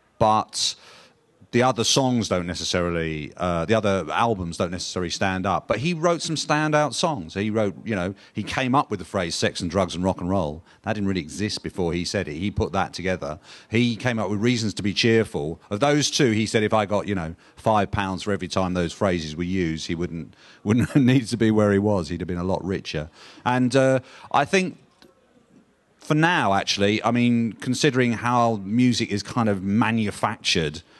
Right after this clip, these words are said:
and where he brought his musical, um, kind of source from was from, uh, an amazing eclectic individuality. And actually, in a lot of ways,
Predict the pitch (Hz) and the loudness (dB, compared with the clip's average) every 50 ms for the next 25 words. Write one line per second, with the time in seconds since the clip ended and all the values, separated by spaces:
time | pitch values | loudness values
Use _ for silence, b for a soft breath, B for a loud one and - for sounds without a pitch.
0 | b b b b _ 98 104 107 104 101 92 - b b b b b b _ _ | b b b b _ -2 0 2 0 0 -2 -4 b b b b b b _ _
1 | _ - 101 110 120 131 123 113 135 135 127 101 110 104 90 87 123 123 - 98 | _ -2 0 2 2 2 2 2 0 0 0 2 2 2 2 2 2 2 2 0
2 | 90 82 71 - - - 85 85 78 67 - 90 82 78 80 78 76 76 78 76 | -4 -4 -4 -6 -6 -4 -4 -4 -4 -4 -2 -2 -2 -2 -2 -4 -6 -8 -8 -10
3 | 71 67 65 65 - - 82 80 76 - - - 104 101 98 92 - - 78 71 | -10 -10 -12 -10 -8 -8 -6 -6 -6 -4 0 2 2 2 2 0 -4 -6 -4 -4
4 | 73 78 82 85 87 - - - 101 98 95 98 95 B B B B B - 92 | -4 -4 -4 -4 -6 -4 -2 0 0 0 0 0 -4 B B B B B 0 0
5 | 95 95 - 104 104 107 107 110 120 117 120 120 113 101 107 101 98 - - 113 | 0 2 2 2 2 4 4 4 4 4 2 2 0 0 -2 -2 -4 -4 -4 -4
6 | - - - - 101 - 104 104 104 98 92 104 95 82 98 104 113 110 110 104 | -4 -4 -6 -8 -6 -4 -4 -4 -4 -4 -4 -4 -4 0 0 0 2 2 0 -2
7 | 92 - 87 76 76 78 76 b b b b b b _ _ _ _ _ _ _ | -2 -2 -4 -4 -4 -6 -8 b b b b b b _ _ _ _ _ _ _
8 | - 107 110 107 107 98 - - b b b b b b b b - - - - | -2 -2 0 0 -2 -2 -4 -8 b b b b b b b b -8 -6 -2 2
9 | 131 127 123 120 - - - 135 139 139 147 - 139 113 113 110 107 107 107 107 | 2 2 2 2 -2 -6 -2 0 2 2 2 2 2 2 2 4 4 4 2 0
10 | 104 98 - - - | -2 -4 -6 -8 -8